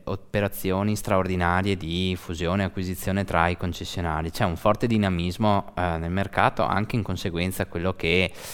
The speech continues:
eh, diciamo, è stato l'effetto della pandemia. E quindi, mh, sempre, eh, di più, eh, spesso si sentono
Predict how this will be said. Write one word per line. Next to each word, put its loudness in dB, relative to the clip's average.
eh, 0
diciamo, -4
è -2
stato 4
l'effetto -2
della 0
pandemia. -2
E 0
quindi, 4
mh, -2
sempre, 0
eh, 0
di -2
più, 2
eh, -2
spesso -4
si -6
sentono -4